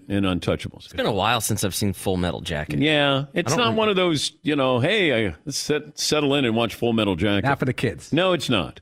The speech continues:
Speaker 2: Is that the, uh, Love the Smell of Napalm in the Morning? Is that what?
Speaker 3: That's Apocalypse Now.
Speaker 2: Oh, that's Apocalypse Now.
Speaker 3: Vincent
Speaker 2: Yeah.
Speaker 3: D'Onofrio is, uh, Private Pile in Full Metal Jacket.
Speaker 1: Hmm.
Speaker 2: Oh, that's right. Yeah, yeah, yeah.
Speaker 1: And then you have the dinner scene with, uh,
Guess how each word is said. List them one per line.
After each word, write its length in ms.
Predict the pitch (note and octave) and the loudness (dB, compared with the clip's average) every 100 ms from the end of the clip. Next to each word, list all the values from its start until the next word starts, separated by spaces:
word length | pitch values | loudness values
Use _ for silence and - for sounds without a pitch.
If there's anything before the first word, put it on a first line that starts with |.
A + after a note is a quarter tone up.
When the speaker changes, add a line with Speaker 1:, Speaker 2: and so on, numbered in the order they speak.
| _ | _
Speaker 2:
Is 120 | G2+ | -4
that 160 | C#3 D3+ | -2 0
the, 180 | C#3 | 0
uh, 200 | A#2 G#2+ | 2 2
Love 180 | G2+ A2+ | 2 0
the 60 | G#2+ | -2
Smell 260 | - A2 G2+ | -2 0 0
of 60 | |
Napalm 400 | G2 G#2+ G#2+ A2 | 0 -2 -2 -2
in 60 | G#2+ | -2
the 60 | |
Morning? 320 | A2 A2 A2 A2 | -2 -2 -2 -4
Is 100 | G#2+ | -4
that 120 | A2 | -4
what? 140 | A#2+ - | -4 -4
Speaker 3:
That's 220 | B2+ C3+ | -2 -2
Apocalypse 520 | B2+ D3 C3 A#2+ - | 0 0 2 -2 0
Now. 160 | A2 F2+ | 0 2
Speaker 2:
Oh, 80 | A2+ | 2
that's 160 | A#2 | 2
Apocalypse 420 | G2+ G#2 F#2+ F2+ | 0 0 0 -2
Now. 200 | E2+ D#2+ E2+ | 0 -2 0
Speaker 3:
Vincent 320 | D#3 D#3 C3 | 0 0 0
Speaker 2:
Yeah. 60 | |
Speaker 3:
D'Onofrio 520 | B2+ C3 C3+ A2 G2 F#2 | 2 2 2 0 2 0
is, 220 | F2+ E2 | -2 -2
uh, 220 | F#2 D#2+ - _ | -2 -2 -8 _
Private 340 | - B2 G#2 F#2 | -2 0 0 -2
Pile 440 | - B2 A2 F2+ | 0 2 2 0
in 260 | - F#2+ F2 | -4 -4 -4
Full 180 | - G2 | -4 -2
Metal 200 | F2+ E2 | -2 -4
Jacket. 340 | F#2 F2 G2 | -6 -10 -6
Speaker 1:
Hmm. 80 | A2+ | -2
Speaker 2:
Oh, 540 | A2 A#2 B2+ C3+ C3 B2+ | 0 2 2 2 2 2
that's 240 | A2 - | 0 0
right. 240 | F#2+ F#2 E2+ | 0 0 0
Yeah, 260 | F2+ F#2 | 0 0
yeah, 160 | F2+ E2+ | 0 -2
yeah. 180 | D#2+ E2 - _ _ - | -4 -6 -12 _ _ -2
Speaker 1:
And 100 | D3+ | 0
then 100 | G#3 | 2
you 60 | |
have 120 | F#3+ | 2
the 60 | D3 | 0
dinner 380 | G2+ D#3 F#3 C3 | 0 2 2 0
scene 580 | - - F#2 E2+ F#2+ F#2+ _ _ - | 0 0 0 0 -2 -4 _ _ -4
with, 380 | G2+ F#2+ F2 | 0 0 0
uh, 460 | G2 F#2 F2 E2 D#2 | 0 0 0 -2 -4